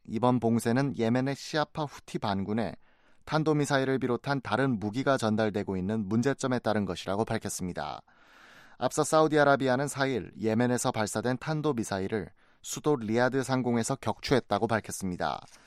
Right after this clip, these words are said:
또 이번 탄도미사일 공격 배후에 이란이 있다고 주장했습니다.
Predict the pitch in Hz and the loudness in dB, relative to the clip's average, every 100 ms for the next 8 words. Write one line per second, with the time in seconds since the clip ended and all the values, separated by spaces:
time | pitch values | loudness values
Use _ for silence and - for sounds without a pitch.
0 | - - - - 147 139 156 143 165 165 | -20 -20 -20 0 2 4 4 4 2 4
1 | 160 160 160 123 120 123 - 107 104 117 | 2 4 4 4 4 2 2 0 2 0
2 | - - 113 120 127 123 110 - 90 113 | -2 -6 0 4 4 4 -2 -4 -6 -4
3 | - 113 104 - 78 76 85 65 | -2 0 0 -2 -8 -4 -4 -4